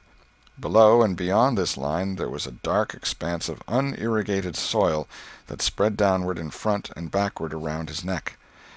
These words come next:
Mary took him in hand, and when she was done with him, he was a man and a brother without distinction of color,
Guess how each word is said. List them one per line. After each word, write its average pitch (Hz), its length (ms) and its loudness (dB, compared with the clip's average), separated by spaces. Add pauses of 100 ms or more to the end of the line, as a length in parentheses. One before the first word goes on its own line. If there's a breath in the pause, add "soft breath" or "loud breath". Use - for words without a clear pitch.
(180 loud breath)
Mary 98 280 -2
took - 220 -6
him 90 100 -4
in 95 120 -4
hand, 80 480 -4 (500 loud breath)
and 71 180 -8
when 90 160 -2
she 107 240 0
was 113 220 -2
done 110 260 0
with 92 180 -4
him, 80 280 -4 (260)
he - 160 -8
was 82 160 -4
a 67 80 -6
man 110 460 4
and 92 160 -2
a 98 60 -2
brother 80 480 -2
without 76 440 -4
distinction - 640 -4
of 76 140 -8
color, 78 400 -4